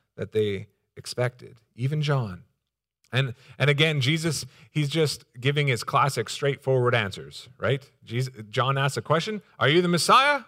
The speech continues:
or not?" And Jesus does, doesn't just come out and say, "Yep, I'm the Messiah.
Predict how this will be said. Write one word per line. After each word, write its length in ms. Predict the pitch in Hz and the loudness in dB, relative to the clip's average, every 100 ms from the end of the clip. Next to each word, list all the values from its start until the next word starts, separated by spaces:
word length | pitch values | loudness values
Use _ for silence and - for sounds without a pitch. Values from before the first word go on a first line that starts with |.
| - | 0
or 80 | |
not?" 420 | 180 170 95 - _ _ _ _ _ _ _ _ _ _ _ _ _ _ | 4 6 4 -4 _ _ _ _ _ _ _ _ _ _ _ _ _ _
And 160 | 117 120 | -4 -4
Jesus 360 | 120 139 143 139 | -2 -2 -2 2
does, 240 | 143 143 | 2 2
doesn't 440 | 113 120 143 131 - - _ | 0 0 0 -2 -12 -20 _
just 320 | - 110 - | -4 -4 -4
come 180 | - 107 | -6 -2
out 160 | 107 101 | -2 -2
and 100 | 104 | -4
say, 200 | 113 104 | -2 0
"Yep, 240 | 123 214 - - | 2 2 0 -4
I'm 140 | 120 | -2
the 80 | 139 | 0
Messiah. 480 | 147 165 190 185 180 | -2 4 4 4 0